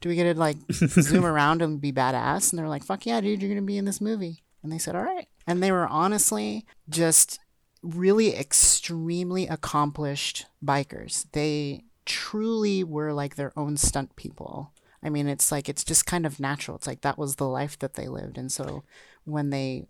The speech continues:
Speaker 1: were like, "All right, we'll come up to the set," and they had to drive,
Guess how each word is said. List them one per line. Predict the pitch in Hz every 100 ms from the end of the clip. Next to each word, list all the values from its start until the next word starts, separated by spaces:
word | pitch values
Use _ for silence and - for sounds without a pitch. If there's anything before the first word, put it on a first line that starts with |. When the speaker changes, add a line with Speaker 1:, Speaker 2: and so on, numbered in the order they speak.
| _
Speaker 1:
were | 151
like, | 139 139
"All | 190
right, | 226 226 185
we'll | 170
come | 165 190 196
up | -
to | 196
the | 185
set," | - 208 185 165 - _ _ _
and | 160 170
they | 175
had | 175 160
to |
drive, | 156 151 160 170 185 156 143 143